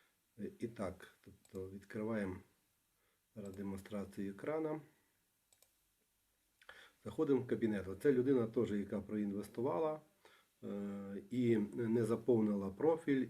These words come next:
і не верифікувала свій кабінет. Там невеличка в нього інвестиція. От, що треба зробити? Зайти, нажати профіль і, е,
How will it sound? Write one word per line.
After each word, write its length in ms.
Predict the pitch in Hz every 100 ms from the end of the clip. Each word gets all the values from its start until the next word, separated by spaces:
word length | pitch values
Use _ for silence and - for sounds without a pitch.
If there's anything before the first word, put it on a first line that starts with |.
| -
і 320 | 123 117 110 107
не 320 | 104 101 110
верифікувала 720 | 107 101 - - 104 101 90
свій 200 | 90 95
кабінет. 520 | - 90 92 82 78 _ _ _ _
Там 200 | - 123
невеличка 520 | 113 120 123 117 -
в 40 | 104
нього 260 | 104 92
інвестиція. 840 | 104 104 123 123 180 180 156 151 147 - _ _ _ -
От, 460 | 131 123 123 120 -
що 220 | - 143
треба 240 | 139 117 110
зробити? 460 | 101 92 90 -
Зайти, 380 | 90 113 131 143 - 113
нажати 580 | 113 107 104 101 95
профіль 540 | 92 123 135 131 165 185 - _ _ _ _ _ _ _ _ _ _ _ _ _ _ _ _ _ _ _ _ _ _ -
і, 380 | - 139 135 107 - -
е, 1040 | 110 104 101 98 95 95 95 95 92 92